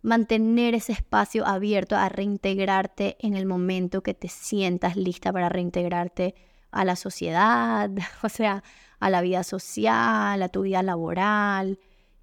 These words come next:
em, pero pensar, llegar al posparto solo pensando en cuándo te vas a recuperar es súper dañino para tu salud emocional y para tu salud física y para tu conexión con tu bebé y con tu nuevo rol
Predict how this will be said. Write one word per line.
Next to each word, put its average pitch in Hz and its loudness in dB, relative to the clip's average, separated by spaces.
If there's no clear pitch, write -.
em, 180 -2
pero 202 2
pensar, 214 4
llegar 202 2
al 226 4
posparto 196 0
solo 214 -2
pensando 196 -2
en 202 -4
cuándo 190 0
te 196 -2
vas 185 0
a 190 -2
recuperar 175 -4
es 190 -6
súper - -2
dañino 196 2
para 180 4
tu - -6
salud 175 -2
emocional 180 -2
y 233 -14
para 185 -4
tu 185 -2
salud 175 -2
física 190 -2
y 202 -4
para 175 -2
tu 170 -4
conexión 175 -4
con 196 0
tu 196 -2
bebé 170 0
y 202 2
con 185 -2
tu 175 -4
nuevo 170 0
rol 180 -2